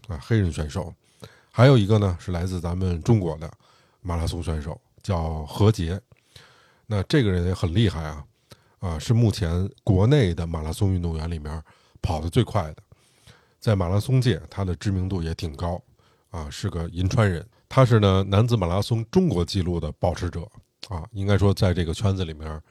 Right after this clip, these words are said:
知名度呢也挺高的。这些年呀，他也经常参加这种全国各地的马拉松比赛。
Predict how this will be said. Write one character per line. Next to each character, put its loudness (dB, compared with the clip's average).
知 4
名 0
度 0
呢 -4
也 2
挺 -6
高 2
的。 -2
这 4
些 4
年 2
呀， -4
他 2
也 2
经 -4
常 2
参 2
加 2
这 -2
种 -4
全 -2
国 2
各 4
地 2
的 -2
马 -4
拉 2
松 2
比 -8
赛。 -2